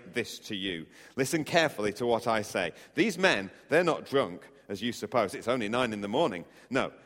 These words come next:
this is what was spoken by the prophet Joel. In the last days, God says, I will pour out my spirit on all people. Your sons and daughters will prophesy. Your young men will see visions. Your old men will dream dreams.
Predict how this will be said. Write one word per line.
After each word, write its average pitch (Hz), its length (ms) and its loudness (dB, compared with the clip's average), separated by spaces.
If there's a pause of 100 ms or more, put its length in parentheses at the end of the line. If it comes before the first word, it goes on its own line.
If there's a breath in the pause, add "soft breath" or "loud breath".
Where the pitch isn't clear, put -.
(120)
this 202 320 4
is 214 160 2
what 202 260 6
was 127 140 2
spoken 151 480 4
by 120 160 6
the 117 80 4
prophet 123 400 0
Joel. 123 400 0 (420 soft breath)
In 156 140 4
the 151 140 8
last 208 340 4
days, 220 360 4
God 127 220 2
says, 131 320 2
I 135 220 4
will 127 160 2
pour 151 320 4
out 135 140 2
my 123 140 2
spirit 127 520 2
on 107 140 -2
all 170 240 6
people. 101 500 -2 (300 loud breath)
Your 143 180 6
sons 208 400 2
and 226 120 0
daughters 139 440 2
will 123 100 2
prophesy. 127 640 0
Your 127 220 2
young 147 320 0
men 160 260 0 (220 loud breath)
will 131 160 4
see 135 260 -2
visions. 113 500 -2 (140)
Your 117 220 0
old 202 220 6
men 120 280 0 (160 loud breath)
will 120 160 0
dream 117 340 -2
dreams. 104 640 -2